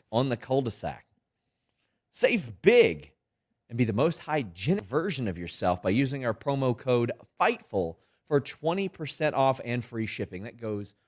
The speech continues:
with anything at, f-, at, uh, manscaped dot com slash fightful. It's,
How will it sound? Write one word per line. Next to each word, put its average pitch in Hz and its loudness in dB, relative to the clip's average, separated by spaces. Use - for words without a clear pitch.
with 113 4
anything 104 -6
at, 82 -8
f-, - -20
at, 104 4
uh, 92 4
manscaped 95 -8
dot 87 -4
com 87 -12
slash 85 -12
fightful. 87 -6
It's, - 0